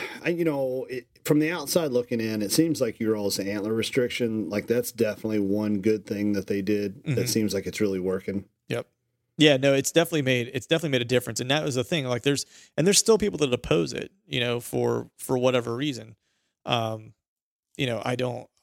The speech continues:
Speaker 2: I, I'm a, I'll just say I'm a fan of it. I've been a fan of it since, you know, since it begun, basically. Um, you know, I don't see a downside to it necessarily. Now, I know people will argue, it's like, "Hey,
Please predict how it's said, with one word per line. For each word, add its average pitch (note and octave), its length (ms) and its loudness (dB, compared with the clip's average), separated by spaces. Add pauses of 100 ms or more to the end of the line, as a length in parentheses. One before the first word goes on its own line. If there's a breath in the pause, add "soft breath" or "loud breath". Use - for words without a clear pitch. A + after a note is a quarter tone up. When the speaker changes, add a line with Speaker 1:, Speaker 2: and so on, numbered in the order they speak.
(160)
Speaker 2:
I, C3+ 260 -6
I'm D3 240 0
a, B2+ 80 0 (100)
I'll C3 180 -4
just B2 240 -8 (140)
say - 280 2
I'm C#3+ 200 -2
a G#2+ 60 2
fan G#2+ 240 -10
of A2 140 -8
it. G#2+ 160 -8
I've B2 240 -4
been B2+ 120 -2
a A#2+ 80 -4
fan A#2 240 -6
of A2+ 100 -8
it A#2+ 120 -6
since, - 380 -2 (240)
you B2 120 -8
know, A2 80 -6
since A2 240 -2
it A2+ 120 -6 (240)
begun, B2+ 380 -2
basically. A2+ 580 -2 (640 soft breath)
Um, G#2+ 440 -6 (640)
you C3+ 100 -4
know, A#2+ 60 -6 (100)
I B2+ 80 0
don't B2+ 260 -4
see B2 280 -2
a A2 60 -4
downside A#2 840 -2
to A#2+ 160 -2
it A#2 100 -8
necessarily. A#2+ 540 0
Now, B2 180 0
I C3 120 0
know C3 160 2
people B2+ 300 -4
will A#2+ 120 -2
argue, A#2+ 380 -2
it's A2+ 120 -6
like, B2 120 -6
"Hey, A#2+ 340 0